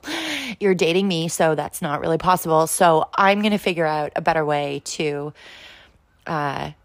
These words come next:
argue for me, because I would like to be a little bit more comfortable." And one of the, one of the things is to,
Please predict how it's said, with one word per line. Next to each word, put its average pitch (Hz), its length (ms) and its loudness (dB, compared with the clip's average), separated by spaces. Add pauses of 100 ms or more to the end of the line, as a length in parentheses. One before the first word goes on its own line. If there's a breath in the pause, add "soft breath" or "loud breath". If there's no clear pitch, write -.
(300)
argue 151 640 2 (220)
for 254 240 4
me, 208 420 2 (480)
because 190 480 2
I 185 200 6
would 180 140 2
like 156 200 0
to 175 140 -6
be 143 400 -6
a 180 60 0
little 160 220 -2
bit 165 160 -4
more 156 160 -4
comfortable." 151 720 -6 (180 loud breath)
And 170 300 2
one 185 200 6
of 180 80 2
the, 170 320 2 (180)
one 185 260 0
of 175 80 0
the 170 80 -2
things 180 440 -4
is 156 440 -4 (460 loud breath)
to, 160 460 -2